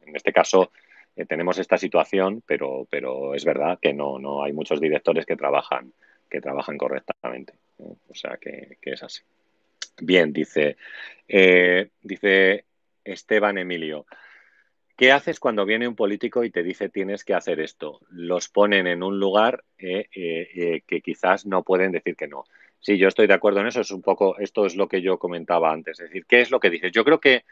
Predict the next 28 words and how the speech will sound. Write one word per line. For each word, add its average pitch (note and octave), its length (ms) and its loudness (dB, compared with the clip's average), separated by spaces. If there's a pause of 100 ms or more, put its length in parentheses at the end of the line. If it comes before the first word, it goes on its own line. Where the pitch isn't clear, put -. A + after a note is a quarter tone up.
(320)
ahí, A#2+ 480 0 (300)
en G2+ 160 -8
ese A#2+ 220 -6
momento, B2+ 560 -6
lo F#2+ 200 -8
que G#2 100 -4
hay G#2 60 -2
que A2+ 100 -4
hacer A2 200 -6
es G#2 120 -16
intentar G#2 420 -2
establecer F#2+ 480 -4
un G2+ 120 -6
diálogo F#2+ 440 2
con F2+ 160 -2
el E2 100 -6
político. D2+ 540 -10
En F#2+ 120 -8
muchos C#3+ 300 0
casos, C#3+ 480 -2
sabéis, G2+ 480 2 (380)
el, F#2 400 -2
el F2+ 180 -4
político G#2 640 2
no G#2 340 0
escucha. D2 600 -6 (1300)
O G2 160 -10
sea, F#2 380 4